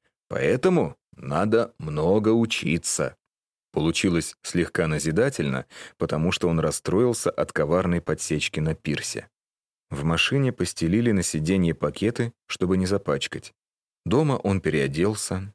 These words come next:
пошёл в душ, а куртку загрузили в стиральную машину. Они испекли с внучкой маффины с изюмом.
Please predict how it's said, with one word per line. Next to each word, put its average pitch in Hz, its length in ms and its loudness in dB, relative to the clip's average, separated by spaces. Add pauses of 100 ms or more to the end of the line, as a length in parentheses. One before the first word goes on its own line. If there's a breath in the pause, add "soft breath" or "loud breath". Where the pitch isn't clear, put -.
пошёл 95 360 0
в 71 120 -6
душ, 87 320 -2 (260 soft breath)
а 71 140 -2
куртку - 420 0
загрузили 82 540 0
в 98 60 -6
стиральную 82 520 0
машину. 62 500 -4 (640)
Они 82 360 2
испекли 92 500 0
с - 100 -6
внучкой 82 500 0
маффины 95 520 -2
с - 120 -4
изюмом. 73 580 -4